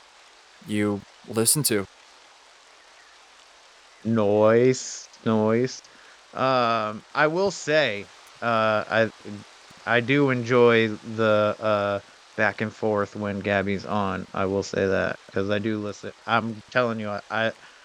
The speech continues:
Speaker 2: I don't listen to every single one of your episodes, but I do listen to a lot of your episodes.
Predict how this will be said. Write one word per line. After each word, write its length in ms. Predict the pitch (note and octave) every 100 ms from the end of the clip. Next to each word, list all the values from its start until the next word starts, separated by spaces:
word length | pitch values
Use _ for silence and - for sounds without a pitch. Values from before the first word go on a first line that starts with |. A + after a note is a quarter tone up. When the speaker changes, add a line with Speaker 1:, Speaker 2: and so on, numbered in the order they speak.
| -
Speaker 2:
I 60 |
don't 140 | D3+ D#3+
listen 260 | E3 E3 C#3+
to 120 | B2
every 220 | C#3+ D3+
single 520 | - D3 C#3+ C3+ C3+
one 200 | B2+ C3+
of 100 | C#3
your 160 | B2+ A2
episodes, 520 | B2 B2+ G#2+ A2+ G#2
but 140 | G#2+ A2
I 80 |
do 220 | A2 A#2+ A#2
listen 260 | A2 A2
to 120 | A2 G#2+
a 40 |
lot 260 | G#2+ A2 G#2+
of 140 | G2+
your 160 | G#2 G#2
episodes. 640 | G#2 A2 A2 G2 G2 -